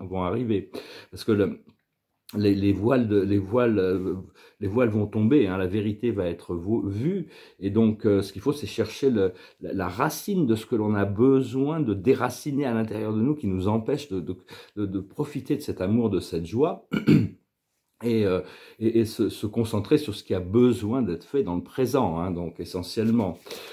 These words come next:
Donc voilà, je venais vous, vous saluer aujourd'hui, mais vraiment le message c'est vraiment rester léger, ne, n'exp-,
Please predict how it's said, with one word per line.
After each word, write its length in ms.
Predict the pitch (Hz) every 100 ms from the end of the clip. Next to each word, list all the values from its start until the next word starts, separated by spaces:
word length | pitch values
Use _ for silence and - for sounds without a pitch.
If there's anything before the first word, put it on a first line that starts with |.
| - -
Donc 140 | - 123
voilà, 240 | 143 143
je 140 | 113 127
venais 180 | 127
vous, 380 | 120 110 110 104
vous 180 | 104 95
saluer 400 | 87 160 156 143
aujourd'hui, 600 | 120 110 107 95 110 185 196 - -
mais 80 | 104
vraiment 200 | 110 151
le 140 | 151 117
message 420 | 117 110 160 -
c'est 80 | 113
vraiment 280 | 110 123
rester 400 | - 127 - -
léger, 600 | 107 104 120 110 113 107 - - -
ne, 340 | 107 123 175 175
n'exp-, 720 | - 107 101 101 135 - -